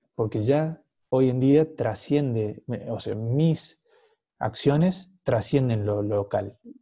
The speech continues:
Entonces, si yo muestro que soy bueno, como les pasa a ustedes en el estudio, van a venir ofertas del, de,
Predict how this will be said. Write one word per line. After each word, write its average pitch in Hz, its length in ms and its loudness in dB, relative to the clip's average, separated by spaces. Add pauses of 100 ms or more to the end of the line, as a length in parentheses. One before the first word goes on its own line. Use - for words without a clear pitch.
(540)
Entonces, 117 640 -4 (180)
si 120 260 -4
yo 147 640 6 (300)
muestro 135 680 -4
que 110 140 -12
soy 117 180 -2
bueno, 127 480 4
como 104 220 -8
les 104 160 -12
pasa 107 240 -6
a - 40 -2
ustedes 104 380 -4
en 101 220 -16
el 95 80 -12
estudio, 127 460 -2 (1200)
van 131 260 -4
a 139 60 0
venir 131 260 2
ofertas 120 440 2
del, 110 400 -2
de, 113 200 -12